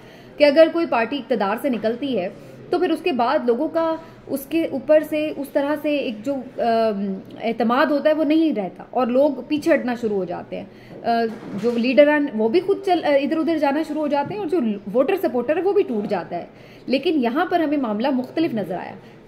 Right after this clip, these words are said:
अ, लीडर भी जल्दी छोड़ने के लिए तैयार नहीं थे और फिर जैसे वो छोड़ के गए वो सब ने देखा और फिर जिस मजबूरी में वो दूसरी तरफ जाके बैठे हुए वो भी सब ने देखा। लेकिन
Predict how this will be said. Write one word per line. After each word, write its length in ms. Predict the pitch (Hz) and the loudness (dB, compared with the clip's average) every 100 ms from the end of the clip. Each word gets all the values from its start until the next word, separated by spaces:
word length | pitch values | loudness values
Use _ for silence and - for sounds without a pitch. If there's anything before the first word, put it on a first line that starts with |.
| - | 2
अ, 200 | 233 233 | 4 4
लीडर 320 | 220 240 330 | 2 2 2
भी 120 | 349 | 2
जल्दी 240 | 285 269 294 | 2 0 0
छोड़ने 340 | 262 240 285 | 0 0 0
के 100 | 294 | 0
लिए 80 | 285 | 0
तैयार 400 | 226 196 196 254 | 0 -2 0 0
नहीं 160 | 277 | -2
थे 100 | 269 | -2
और 100 | 285 | -2
फिर 140 | 254 233 | -2 -2
जैसे 300 | 196 196 269 | -2 0 0
वो 140 | 269 | 0
छोड़ 380 | 269 - 220 233 | -2 -4 0 0
के 120 | 262 | -2
गए 160 | 214 220 | -2 -2
वो 140 | 190 | -2
सब 200 | 202 226 | -4 -2
ने 100 | 262 | 0
देखा 360 | 254 262 285 294 - - - - | 2 2 0 -6 -10 -20 -14 -2
और 80 | 294 | 0
फिर 340 | 294 359 370 - - - | 2 2 2 -6 -12 -6
जिस 220 | 233 285 269 | -4 -2 0
मजबूरी 420 | 226 214 269 359 | 0 0 0 2
में 120 | 359 | 2
वो 140 | 277 | 2
दूसरी 480 | 240 233 311 277 262 - - | 0 0 0 0 -2 -4 -2
तरफ 320 | 254 240 - | -2 -2 -4
जाके 340 | 208 220 226 | -2 0 0
बैठे 280 | 226 202 262 | 0 0 0
हुए 140 | 302 339 | 0 0
वो 140 | 302 | 2
भी 100 | 370 | 2
सब 220 | 339 202 | 2 -2
ने 100 | 196 | -4
देखा। 320 | 170 165 185 - - - - - | -6 -10 -14 -18 -20 -20 -18 -4
लेकिन 300 | 269 349 339 | -2 0 -2